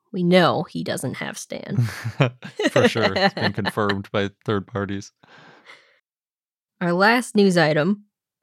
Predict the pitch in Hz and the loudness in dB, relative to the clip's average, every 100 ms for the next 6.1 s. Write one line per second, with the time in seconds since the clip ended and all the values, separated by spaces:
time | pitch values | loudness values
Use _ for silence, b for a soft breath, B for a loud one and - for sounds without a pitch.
0 | _ - 214 190 170 165 180 180 165 196 | _ 2 4 6 2 2 0 0 -2 -4
1 | - _ b b b b _ 196 196 190 | -10 _ b b b b _ 2 4 4
2 | 185 185 202 233 214 185 180 160 185 202 | 4 4 4 4 6 4 2 4 4 4
3 | 190 185 175 175 226 - 190 170 165 170 | 4 0 2 2 2 0 2 2 0 0
4 | 170 175 - 165 170 165 180 170 175 180 | 2 2 0 0 -2 0 2 4 4 2
5 | - 185 170 160 185 160 - - 262 175 | 0 2 2 2 2 2 -2 0 2 2
6 | 160 | -2